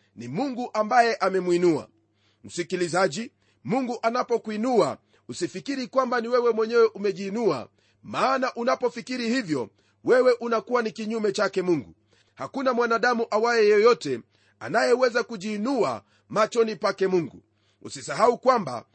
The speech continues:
Mungu huwapinga wenye kiburi, lakini huwapa neema wale ambao ni wanyenyekevu. Kwa mujibu wa maandiko haya, ni vyema, ndugu msikilizaji, ufahamu kwamba mamlaka yoyote ambayo unayaona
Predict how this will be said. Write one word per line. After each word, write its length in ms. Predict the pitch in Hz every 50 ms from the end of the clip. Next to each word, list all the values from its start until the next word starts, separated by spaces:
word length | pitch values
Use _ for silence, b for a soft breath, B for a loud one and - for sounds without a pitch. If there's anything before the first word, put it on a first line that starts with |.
| _ _ _ -
Mungu 260 | 139 208 269 254 214
huwapinga 500 | 247 240 233 220 - - 269 254 233 233
wenye 240 | 226 220 208 208 196
kiburi, 540 | 196 214 196 226 254 247 170 147 127 113 - _ _ _ _ -
lakini 340 | - 123 - - 262 262 262
huwapa 400 | 240 233 247 254 254 - 254 240
neema 580 | 220 233 240 262 269 247 196 165 143 123 107 - _ _ _ _ -
wale 340 | 180 220 247 247 240 233 -
ambao 480 | 220 214 208 202 - 240 254 247 208
ni 60 | 202 196
wanyenyekevu. 760 | 196 190 180 180 180 180 175 - - 196 185 127 95 95 - _ _ _ _ _
Kwa 120 | - 175 190
mujibu 340 | 226 285 285 277 277 262 247
wa 60 | 240
maandiko 400 | 226 226 226 226 262 - 233 214
haya, 380 | 214 226 214 151 135 117 113 - _ _ _ _ _ -
ni 100 | 104 -
vyema, 300 | 117 226 277 269 269 262
ndugu 220 | 254 262 220 247
msikilizaji, 680 | 247 220 - 233 - 233 220 220 202 220 254 240 233 226 -
ufahamu 460 | 208 - - 220 214 226 226 226 220
kwamba 460 | - - 240 214 160 131 123 117 104 - _ _ _ _ _ -
mamlaka 520 | 127 139 151 147 156 220 262 - - 254
yoyote 400 | 240 240 233 254 262 - - 247 -
ambayo 380 | - 226 220 254 247 240 240
unayaona 760 | 233 220 226 220 214 214 220 233 247 247 233 180 143 127 110